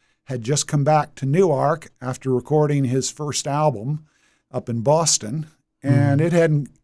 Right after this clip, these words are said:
Speaker 1: it had flopped completely. There was, uh,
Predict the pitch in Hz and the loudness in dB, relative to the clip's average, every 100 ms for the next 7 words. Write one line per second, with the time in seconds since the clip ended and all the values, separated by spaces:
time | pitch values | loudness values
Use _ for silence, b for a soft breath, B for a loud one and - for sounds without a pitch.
0 | _ 180 190 180 123 151 147 139 - - | _ 2 2 0 -2 -2 -2 -4 -8 -12
1 | 123 - 123 - - _ _ _ _ _ | -8 -4 -4 -6 -20 _ _ _ _ _
2 | _ _ 135 131 127 120 - - - 147 | _ _ 0 2 2 2 0 -2 0 0
3 | 135 127 123 | 2 0 -2